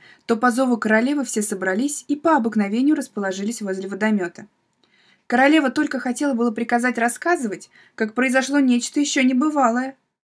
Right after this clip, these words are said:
Ушей королевы и всех, кто с ней был, достигнул невероятный шум, поднятый на кухне слугами и служанками. Позвали дворецкого, спросили, кто это кричит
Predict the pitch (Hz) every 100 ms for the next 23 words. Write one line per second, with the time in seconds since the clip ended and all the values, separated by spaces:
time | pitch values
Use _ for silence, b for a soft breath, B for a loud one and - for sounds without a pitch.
0 | _ _ _ _ _ - 220 214 302 285
1 | 233 233 240 285 247 202 - 269 254 -
2 | 214 220 202 190 294 311 B B - 214
3 | 214 311 285 262 240 226 233 233 277 285
4 | 285 - - 277 180 - _ _ _ _
5 | _ _ _ 269 294 247 214 220 220 214
6 | 254 240 214 208 - 240 339 277 208 196
7 | 208 214 262 277 302 247 185 160 156 _
8 | _ _ _ _ - 196 196 208 233 240
9 | 247 311 330 233 - 180 170 - 208 202
10 | 262 247 - 262 262 262 247 214 - 294
11 | 339